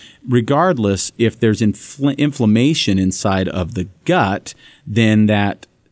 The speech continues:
those tight junctions become more loose, and little tiny microscopic particles of amino acids are not the only things escaping, but maybe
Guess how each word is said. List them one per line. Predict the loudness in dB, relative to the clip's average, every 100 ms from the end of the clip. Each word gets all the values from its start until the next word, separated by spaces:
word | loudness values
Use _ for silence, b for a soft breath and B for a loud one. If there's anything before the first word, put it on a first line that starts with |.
| _
those | -4 -4 -2
tight | -4 -2
junctions | 0 -2 0 -2
become | -2 -2 0 2 0 0
more | 0 2 2
loose, | 2 0 0 -6 -8
and | -4 -2 -2 -2
little | 0 2 0 -2
tiny | -6 -4 0 2 0 -2 _
microscopic | -2 0 0 -4 -2 -2 -2 -4 -6 _ -6
particles | -2 0 0 -2 -4 -8 B B B
of | 0 2 0 -2 -6 0
amino | 2 2 2
acids | 0 0 0 -2 -4 -12 -2
are | 0
not | 0 0
the | 0
only | 0
things | 0 -2 -2
escaping, | -6 -2 -2 0 -2
but | -2 0
maybe | 2 2 2 0